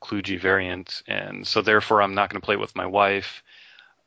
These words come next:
All the other gamers I know have either moved on, you know, to other things, or if it's a new gamer, you know, for me, I always liked adding in a little bit more, like maybe Seafarers,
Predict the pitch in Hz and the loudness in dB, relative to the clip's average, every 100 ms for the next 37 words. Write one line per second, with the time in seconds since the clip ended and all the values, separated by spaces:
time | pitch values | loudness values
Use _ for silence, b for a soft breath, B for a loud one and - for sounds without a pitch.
0 | _ - 117 117 113 110 104 104 104 101 | _ 0 4 6 4 2 0 -2 -2 -2
1 | 98 95 98 98 98 92 98 95 95 98 | -2 0 2 2 2 -2 -4 -4 -6 -4
2 | 90 95 95 95 95 95 92 90 101 95 | 2 2 2 -2 -6 -6 -6 -4 -4 -2
3 | 90 - 98 92 92 92 - - 113 101 | -4 -4 -4 -4 -6 -6 -6 -2 2 4
4 | 98 95 92 - b b b b b b | 6 4 2 -4 b b b b b b
5 | _ - 120 - 113 98 - 98 104 147 | _ -4 -4 0 0 2 0 0 2 2
6 | 156 117 104 101 101 98 98 95 - - | 2 2 0 0 0 0 0 -2 -4 -10
7 | 85 113 104 - 113 143 131 123 113 - | -10 -2 -2 0 2 4 4 2 0 -4
8 | 104 113 117 113 104 95 98 98 101 98 | -2 2 4 4 2 0 -2 0 -2 -2
9 | 98 92 95 90 - 90 90 87 85 90 | -4 -4 -4 -6 -8 -6 -4 -2 -4 -6
10 | - 98 95 87 - 101 - 95 92 90 | -6 -6 -4 -4 -2 -4 0 0 0 -2
11 | 92 87 - | -4 -8 -10